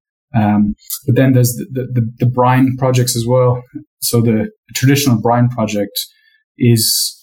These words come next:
quite challenging if you use the traditional evaporation type approach. Whereas th-, there is a new technology called direct lithium extraction where you don't need to build those huge,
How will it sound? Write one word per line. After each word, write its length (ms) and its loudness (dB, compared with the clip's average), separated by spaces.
quite 320 0
challenging 600 0
if 160 -4
you 100 2
use 340 0
the 100 -6
traditional 640 -4
evaporation 840 -4
type 200 -2
approach. 540 -6
Whereas 400 0
th-, 160 -4
there 160 2
is 140 4
a 60 2
new 180 2
technology 500 -2
called 240 -4
direct 320 -4
lithium 360 -2
extraction 580 -6
where 140 -4
you 120 -2
don't 240 0
need 200 0
to 140 -12
build 220 -8
those 200 -8
huge, 520 -4